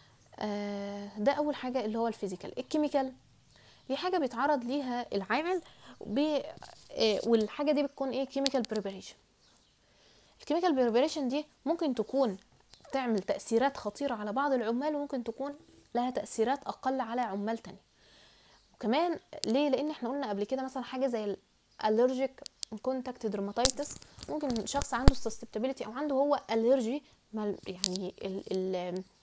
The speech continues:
المادة دي ملهاش تأثير، مش هي السبب، لا، هو عنده العوامل اللي تؤهله ان هو يحصل له ألرجي او ألرجيك كونتاكت dermatitis. كمان في بعض ال-، المواد بتبقى اخف من مواد، زي ما اقول لك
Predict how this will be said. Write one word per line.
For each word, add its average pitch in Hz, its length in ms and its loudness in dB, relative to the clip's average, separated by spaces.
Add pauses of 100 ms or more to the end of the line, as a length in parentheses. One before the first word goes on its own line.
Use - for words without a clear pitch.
(960)
المادة 240 320 4
دي 240 140 2
ملهاش 240 460 -2
تأثير، - 440 -4 (240)
مش 220 200 -4
هي 311 160 2
السبب، 240 440 0
لا، 226 140 -2
هو 254 160 2
عنده 277 440 0 (720)
العوامل 233 680 2
اللي 214 200 0
تؤهله 285 640 -2
ان 226 120 0
هو 240 240 -2
يحصل 262 360 0
له 302 240 -2
ألرجي 254 420 -2 (320)
او 196 160 0
ألرجيك 240 400 -2
كونتاكت 240 380 -6
dermatitis. 202 500 -8 (500)
كمان 240 180 -2
في 302 180 -4
بعض 311 280 2
ال-، 208 580 -4
المواد 208 720 -2
بتبقى 269 320 -6
اخف 302 300 -2
من 294 180 -2
مواد، 302 260 -2 (380)
زي 247 120 0
ما 262 100 -2
اقول 269 140 -4
لك - 80 -4